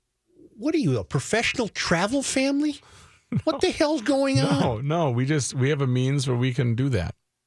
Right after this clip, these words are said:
Speaker 1: Oh, you know what? Here's your means. <laughs> Here's your means
Speaker 2: Right.
Speaker 1: right
Speaker 2: Right.
Speaker 1: here.
Speaker 2: Frequent
Speaker 1: Are you
Speaker 2: flyer
Speaker 1: sleep
Speaker 2: mi-
Speaker 1: deprived?
Speaker 2: Uh, no, not today.
Speaker 1: Uh-huh.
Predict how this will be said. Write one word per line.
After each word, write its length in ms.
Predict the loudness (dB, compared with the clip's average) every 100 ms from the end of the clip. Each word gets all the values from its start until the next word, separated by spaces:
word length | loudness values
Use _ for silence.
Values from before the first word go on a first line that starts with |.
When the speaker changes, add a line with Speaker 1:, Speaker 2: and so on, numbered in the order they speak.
| _ _ _ _ _ -6
Speaker 1:
Oh, 140 | -4 -4 -8
you 120 | -4
know 120 | 0 0
what? 200 | 0 0
Here's 220 | -2 0
your 120 | 0
means. 480 | 0 0 -2 -6 -2 0 0 -2 -2 0 0
<laughs> 580 | -2 -8 -16 -20 -20 -20 -14 -2
Here's 260 | 0 2
your 140 | 0 2
means 580 | 2 2 2 2 2
Speaker 2:
Right. 20 | 2
Speaker 1:
right 200 | 2 2
Speaker 2:
Right. 120 | 2
Speaker 1:
here. 120 | 0
Speaker 2:
Frequent 300 | 0 0 2
Speaker 1:
Are 40 |
you 60 | 4
Speaker 2:
flyer 220 | 4 4 2
Speaker 1:
sleep 60 | 0
Speaker 2:
mi- 60 |
Speaker 1:
deprived? 440 | 2 2 2 -2 -8 _ -14 0
Speaker 2:
Uh, 680 | 2 4 2 2 2 2 2
no, 160 | 0 2
not 260 | 2 2
today. 380 | 2 0 0 0
Speaker 1:
Uh-huh. 320 | -4 -4 -4